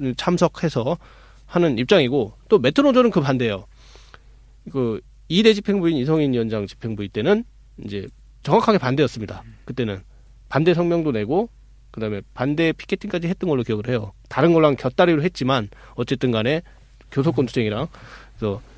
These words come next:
Speaker 2: 반대를 했었고, 그때는, 어, 양공상 통합 반대 무슨 추진위원회 이런 것도 있었어요. 거기에 우리가 또 들어가기도 했었고. 근데 이제 여기는 또 집행부가 삼 대 집행부로 바뀌면서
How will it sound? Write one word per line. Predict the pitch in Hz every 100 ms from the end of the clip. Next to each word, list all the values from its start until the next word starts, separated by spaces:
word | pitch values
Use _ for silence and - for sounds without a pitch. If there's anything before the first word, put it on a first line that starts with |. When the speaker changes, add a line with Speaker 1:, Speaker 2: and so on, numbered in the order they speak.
| -
Speaker 2:
반대를 | 127 151 160
했었고, | 208 156 - 147 104 - - -
그때는, | 202 - 226 226 190 - -
어, | 185 131
양공상 | 120 160 175 175
통합 | - 151 -
반대 | 131 139 131 113 101
무슨 | 107 110 101
추진위원회 | - 160 143 117 107
이런 | 123
것도 | 135 120
있었어요. | 107 113 - 98
거기에 | 92 117 117
우리가 | 110 107 107 -
또 | 104
들어가기도 | 98 135 123 104 131
했었고. | - 113 - 98 - - - - - - - -
근데 | 180 196
이제 | 165 147 120
여기는 | 131 165 175
또 | 170
집행부가 | - - 156 131 135
삼 | 190
대 | 185
집행부로 | 165 160 147
바뀌면서 | 131 113 135 123 202